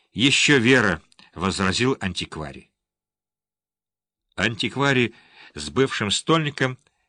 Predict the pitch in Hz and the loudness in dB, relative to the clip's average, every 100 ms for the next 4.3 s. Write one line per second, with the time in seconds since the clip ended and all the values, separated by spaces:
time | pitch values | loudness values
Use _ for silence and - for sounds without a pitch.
0 | _ 82 151 196 - 92 - 98 82 127 | _ 0 2 2 0 -4 -2 -4 -2 -2
1 | 160 - 131 131 _ _ _ _ - - | -2 -4 -6 -6 _ _ _ _ -20 -16
2 | - 120 180 165 160 151 139 - _ - | -8 0 2 4 4 2 0 -10 _ 0
3 | 135 156 151 110 104 101 95 131 214 - | 4 4 4 2 2 0 0 2 2 -2
4 | - 175 175 | -2 -2 -2